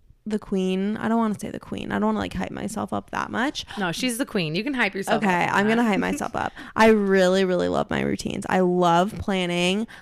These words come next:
Speaker 1: Like, I can jack off to a planner any day.
Speaker 2: Oh, every day. <laughs>
Speaker 1: Every day. Um, I actually haven't used my planner this entire week, but that's just because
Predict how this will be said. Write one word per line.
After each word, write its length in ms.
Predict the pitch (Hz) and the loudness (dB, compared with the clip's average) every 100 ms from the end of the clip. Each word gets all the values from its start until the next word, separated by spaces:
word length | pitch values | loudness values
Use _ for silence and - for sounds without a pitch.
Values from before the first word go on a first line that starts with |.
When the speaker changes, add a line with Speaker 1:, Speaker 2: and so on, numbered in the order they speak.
| - | -6
Speaker 1:
Like, 180 | 196 190 - | -6 -2 0
I 120 | 196 | 0
can 200 | 214 226 | 0 2
jack 300 | 208 - - | 2 0 0
off 220 | 185 - | -2 0
to 160 | 214 214 | -2 -2
a 20 | |
planner 640 | - - 170 180 208 247 - | -4 -6 -2 0 0 -2 -2
any 280 | 185 185 202 | 0 2 2
day. 460 | 185 - 165 226 | 2 2 2 2
Speaker 2:
Oh, 220 | 269 - - - | 0 -6 -14 -8
every 220 | 214 208 202 | -4 -2 -2
day. 380 | 135 80 240 | -2 -2 -2
<laughs> 40 | 247 | 2
Speaker 1:
Every 440 | 220 202 208 214 | 4 4 4 4
day. 460 | 202 170 170 180 233 - | 4 2 0 0 -2 -2
Um, 800 | 202 196 190 185 185 185 180 - - | 2 4 4 2 0 -2 -4 -4 2
I 120 | 196 | 6
actually 340 | 196 208 294 | 6 4 2
haven't 280 | 262 202 196 | 2 2 2
used 240 | 180 180 185 | 0 0 2
my 460 | 175 170 170 170 - | 0 2 2 0 -2
planner 460 | 180 175 175 180 | -2 0 0 0
this 200 | 180 185 | -2 -4
entire 340 | 185 180 170 165 | -4 -2 -2 -2
week, 300 | 170 175 196 | -4 -4 -6
but 80 | |
that's 180 | 180 180 | -6 -6
just 180 | - - | -8 -8
because 480 | 170 190 180 175 | -6 -4 -2 -4